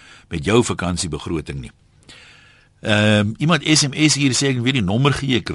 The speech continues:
rammel dit die hele tyd af, ek is jammer." Kom ek gee weer die nommer, nul agt nege een een nul vier vyf vyf drie. Nul agt nege dubbel een nul vier dubbel vyf drie, is dit vir jou so makliker onthou. En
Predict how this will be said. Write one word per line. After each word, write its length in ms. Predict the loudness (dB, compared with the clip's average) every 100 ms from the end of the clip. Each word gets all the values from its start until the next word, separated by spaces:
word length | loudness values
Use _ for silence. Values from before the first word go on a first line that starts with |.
| -6
rammel 260 | 0 2 4
dit 140 | 2
die 80 | 2
hele 160 | 0 0
tyd 260 | -4 -2
af, 200 | -2 -2
ek 100 | -4
is 120 | -8 -4
jammer." 360 | -2 0 0 -4 -20 -20 -16 -6
Kom 140 | -4
ek 100 | -2
gee 140 | 0 2
weer 80 |
die 100 | 2
nommer, 360 | 2 2 2 0
nul 360 | 0 -2 -2 -2
agt 280 | -2 -2 -6
nege 500 | -2 0 0 -4 -8 _ _ _
een 240 | -2 -2 0
een 180 | -2 0
nul 220 | -2 -4
vier 440 | -6 -4 -2 -4 -6 _ _
vyf 340 | -6 -4 -4
vyf 320 | -4 -4 -4 -6
drie. 240 | -8 -8 -14 _ _ _ _ _ -8
Nul 220 | -6 -4
agt 220 | -6 -4
nege 360 | -2 0 0 -2
dubbel 280 | -2 -2 0
een 160 | -2
nul 180 | -2 -2
vier 380 | -2 -4 -4 -6 _ _ -8
dubbel 280 | -4 -2
vyf 300 | -2 -2 -4
drie, 220 | -4 -4 -4
is 80 | -6
dit 140 | -12
vir 100 | -10
jou 80 | -4
so 180 | -2 0
makliker 440 | -2 -2 -6 -6
onthou. 360 | -6 -2 -2 -2 -6 _ _ _ _ _ _ _ -6
En 300 | -2 -2